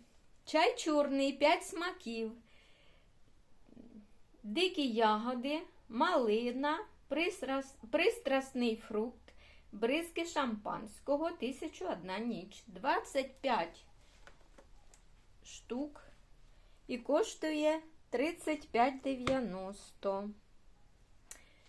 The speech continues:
Далі кола сорок чотири шістдесят,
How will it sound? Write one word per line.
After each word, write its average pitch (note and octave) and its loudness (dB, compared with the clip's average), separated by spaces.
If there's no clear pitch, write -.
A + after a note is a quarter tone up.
Далі A#3+ 4
кола G#3+ 8
сорок C#4+ 6
чотири C4 4
шістдесят, B3+ 2